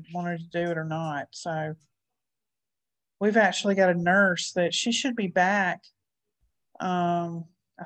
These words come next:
think she'll be back tomorrow, but she caught it from a patient. And, um,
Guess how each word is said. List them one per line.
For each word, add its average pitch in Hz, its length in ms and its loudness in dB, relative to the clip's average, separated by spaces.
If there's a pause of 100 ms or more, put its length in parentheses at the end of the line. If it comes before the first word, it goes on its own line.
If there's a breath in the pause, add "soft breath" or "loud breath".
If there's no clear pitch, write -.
(120)
think 220 180 0
she'll 202 160 -4
be 185 80 -2
back 175 280 0
tomorrow, 175 680 -2
but 156 200 -8
she 208 440 -6 (120)
caught 196 240 0
it 180 100 -6
from 180 160 -8
a 175 80 -6
patient. 190 540 -6 (840)
And, 170 280 -4
um, 165 420 -4